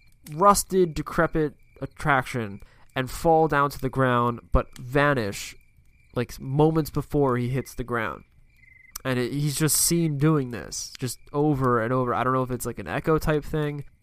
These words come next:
I don't wanna see that either. It's, like, all these things are just so nightmare-inducing when it comes to this location.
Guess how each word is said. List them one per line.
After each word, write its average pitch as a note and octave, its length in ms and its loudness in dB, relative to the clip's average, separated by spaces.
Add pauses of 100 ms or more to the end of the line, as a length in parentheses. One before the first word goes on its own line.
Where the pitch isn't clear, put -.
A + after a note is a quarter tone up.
(240)
I - 120 -4
don't D3 140 0
wanna D3 180 0
see D3 240 -2
that C3+ 220 -2
either. C#3+ 400 -2
It's, - 360 -10
like, C#3+ 240 -6
all E3+ 280 2
these E3+ 280 2
things F3 340 -2
are C#3 60 -2
just C3+ 220 -4
so D#3 540 -2
nightmare-inducing C#3+ 1040 -2
when A#2+ 120 -4
it B2+ 60 -8
comes C#3+ 240 -6
to C#3+ 60 -10
this C#3 180 -6
location. C3+ 720 -6